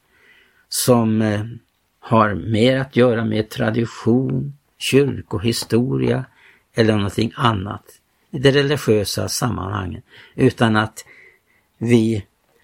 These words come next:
verkligen upplever vad som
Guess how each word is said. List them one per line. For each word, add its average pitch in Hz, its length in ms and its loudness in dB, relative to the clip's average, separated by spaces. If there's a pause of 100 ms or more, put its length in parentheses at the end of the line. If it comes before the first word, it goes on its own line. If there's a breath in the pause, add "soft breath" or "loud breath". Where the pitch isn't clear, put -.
(120)
verkligen 107 640 2
upplever 110 840 0 (120)
vad 110 160 -2
som 107 380 -4